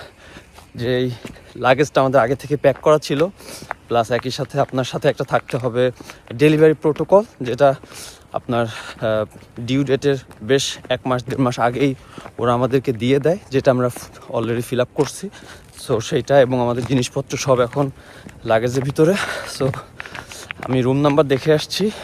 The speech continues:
মৌকে যে শিফট করা হলো এইমাত্রই। So আমি এটা নিয়ে যাচ্ছি। আহ, any moment, any moment, আহ, I could be,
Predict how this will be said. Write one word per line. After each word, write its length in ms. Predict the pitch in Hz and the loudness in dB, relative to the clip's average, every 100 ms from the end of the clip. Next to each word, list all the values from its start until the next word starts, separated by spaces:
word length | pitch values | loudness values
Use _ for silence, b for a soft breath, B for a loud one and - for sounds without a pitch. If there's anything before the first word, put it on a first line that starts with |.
| 123 | -4
মৌকে 280 | 110 113 127 | -2 -2 -4
যে 120 | 143 | -6
শিফট 300 | - 139 - | -4 -4 -2
করা 200 | 151 147 | -2 -2
হলো 220 | 147 156 | 0 2
এইমাত্রই। 460 | 143 131 127 165 190 - B B B - | 2 0 -4 -2 -2 -4 B B B -10
So 60 | 110 | -4
আমি 140 | 113 | -2
এটা 160 | 123 147 | 0 2
নিয়ে 220 | 139 143 | 2 4
যাচ্ছি। 420 | 143 143 - 190 | 2 0 0 0
আহ, 1700 | 208 - - - - - - - - - - - 120 127 131 123 - - | 0 -6 -14 -16 -18 -18 -18 -20 -20 -20 -12 -2 4 6 6 2 -8 2
any 220 | 170 170 | 4 6
moment, 340 | 156 113 107 - B B B B B B B B B - | 4 2 -2 -8 B B B B B B B B B 0
any 220 | 139 147 | 2 4
moment, 320 | 143 151 151 - B B B B B B B B - | 4 4 2 -2 B B B B B B B B 0
আহ, 720 | 123 120 131 143 - - 139 | 4 6 6 4 -6 -8 -4
I 140 | 143 | -4
could 240 | 123 143 | -4 -4
be, 100 | 131 | -4